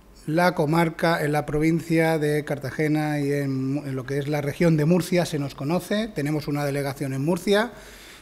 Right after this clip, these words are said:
los medios de comunicación nos apoyan, casi todos los medios de comunicación, y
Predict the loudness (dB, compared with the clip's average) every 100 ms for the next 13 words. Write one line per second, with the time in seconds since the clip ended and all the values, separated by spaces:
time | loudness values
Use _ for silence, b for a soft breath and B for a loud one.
0 | -4 6 10 10 8 4 4 2 2 2
1 | 2 2 0 0 4 6 6 6 4 -2
2 | -6 -10 -10 -10 -10 4 6 6 4 2
3 | 0 0 -4 -4 -6 -6 -4 2 2 2
4 | B B B B B B 2 6 6 4
5 | 0